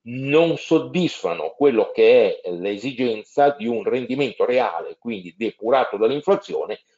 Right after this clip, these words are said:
che evidentemente sia superiore appunto all'inflazione. E allora, e allora scatta l'argomento sul quale ragioneremo durante il tour.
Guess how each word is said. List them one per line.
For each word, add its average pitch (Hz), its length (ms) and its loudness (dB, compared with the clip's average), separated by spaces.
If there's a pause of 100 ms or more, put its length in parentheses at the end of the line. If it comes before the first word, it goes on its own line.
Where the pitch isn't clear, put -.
che 131 160 2
evidentemente 110 840 -2
sia 101 200 -6
superiore 101 580 0
appunto - 560 -10
all'inflazione. - 720 -14 (500)
E - 120 2
allora, 220 500 6
e 190 80 0
allora 170 340 4
scatta 151 440 -4
l'argomento 110 880 0
sul 127 220 -6
quale 95 760 0
ragioneremo 107 800 2
durante 95 420 -2
il 90 160 -8
tour. 82 300 -12